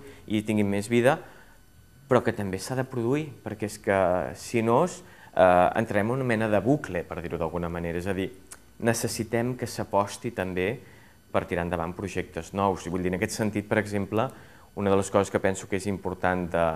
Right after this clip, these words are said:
del Quim Masó, que és el, el premi que, que ens van donar per al, per al Nerium Park, és que és un premi que són cinquanta mil euros que es destinen íntegrament a producció.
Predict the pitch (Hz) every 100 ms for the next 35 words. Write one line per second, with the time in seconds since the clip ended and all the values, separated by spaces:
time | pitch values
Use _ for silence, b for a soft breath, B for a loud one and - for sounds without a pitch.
0 | 80 - 95 90 95 92 85 95 143 -
1 | 82 82 80 85 b b b - 82 82
2 | 87 90 87 87 85 80 80 85 82 85
3 | 85 85 76 85 78 78 76 b b b
4 | b - 87 87 85 90 85 87 113 -
5 | b b b _ 123 - 131 - - -
6 | _ _ - 180 180 123 113 147 202 214
7 | - _ - 120 107 127 120 - - -
8 | 101 101 98 90 98 143 135 139 165 180
9 | - 95 92 - 110 104 123 143 B B
10 | - 123 127 117 107 104 113 170 - -
11 | - - - 113 127 110 - - 82 78